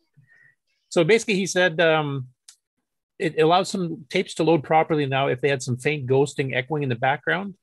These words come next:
The way he was doing the crossovers and stuff was a bit too fussy. And he said he found that actually on a commercial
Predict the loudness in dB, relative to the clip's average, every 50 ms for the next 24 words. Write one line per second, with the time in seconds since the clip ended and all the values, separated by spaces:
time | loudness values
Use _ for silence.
0 | _ -6 -4 -2 0 0 -2 -2 -4 -4 -4 -4 -4 -4 -2 -2 -2 -2 -4 -4
1 | -4 -4 -6 -6 -8 -8 -6 -6 -6 -4 -4 -4 -4 -6 -8 -10 -8 -10 -8 -6
2 | -4 -6 -4 -6 -8 -10 -12 _ _ _ _ _ _ _ _ -4 -2 -2 0 -2
3 | -2 -2 0 0 0 0 -2 -2 -2 0 2 2 2 2 0 0 -2 -2 -4 -2
4 | -2 -4 -4 -4 -2 2 2 2 2 2 0 0 -2 -2 -2 -6